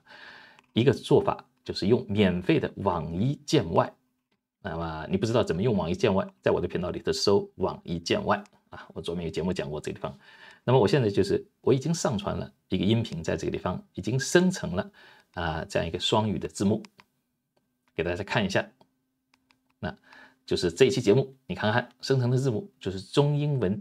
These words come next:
对照。你好，Hello，我是老胡，I'm old Hu，<laughs> I'm 老虎啊。这个地方我就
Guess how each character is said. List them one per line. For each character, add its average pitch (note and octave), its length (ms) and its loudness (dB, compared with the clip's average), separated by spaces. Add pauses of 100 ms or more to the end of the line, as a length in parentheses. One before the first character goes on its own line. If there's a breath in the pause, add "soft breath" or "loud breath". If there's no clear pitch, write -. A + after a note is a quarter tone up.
(120)
对 A#2 160 4
照。 - 280 0 (140)
你 - 220 0
好， - 400 -4 (240)
Hello， F2 400 2 (280 loud breath)
我 E2+ 140 0
是 - 200 -4
老 F#2 220 -4
胡， A#2+ 240 0 (600 loud breath)
I'm G2+ 320 4
old D#3+ 260 6
Hu， - 400 0
<laughs> - 380 -6
I'm F#2 260 0
老 A2 220 4
虎 A2+ 240 -2 (300 loud breath)
啊。 - 180 -10 (160)
这 F2 100 0
个 E2+ 40 2
地 E2 60 -2
方 E2+ 120 -2
我 E2 80 -2
就 F2+ 120 -2